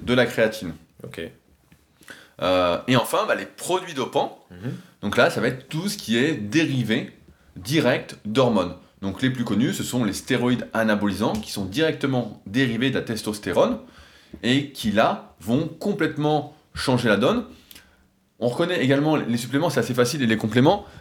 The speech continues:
Speaker 1: c'est qu'il n'y a pas d'effet direct. Car il n'y a
Speaker 2: Ah.
Speaker 1: pas d'effet sur le,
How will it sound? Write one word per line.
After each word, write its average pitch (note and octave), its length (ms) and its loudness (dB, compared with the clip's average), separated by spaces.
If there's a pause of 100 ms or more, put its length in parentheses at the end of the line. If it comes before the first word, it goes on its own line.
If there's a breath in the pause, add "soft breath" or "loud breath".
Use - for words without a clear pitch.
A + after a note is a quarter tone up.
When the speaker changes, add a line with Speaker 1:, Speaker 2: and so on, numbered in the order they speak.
Speaker 1:
c'est - 260 0
qu'il D3+ 340 2
n'y A2 80 0
a A2 40 2
pas D3+ 140 4
d'effet C#3 260 2
direct. A2 520 0 (480 soft breath)
Car - 300 2
il G#2 60 -6
n'y A#2 60 4
a A2 80 4
Speaker 2:
Ah. G#2 40 2
Speaker 1:
pas F#3 160 6
d'effet D3 320 -2
sur C#3 160 -2
le, A2 540 0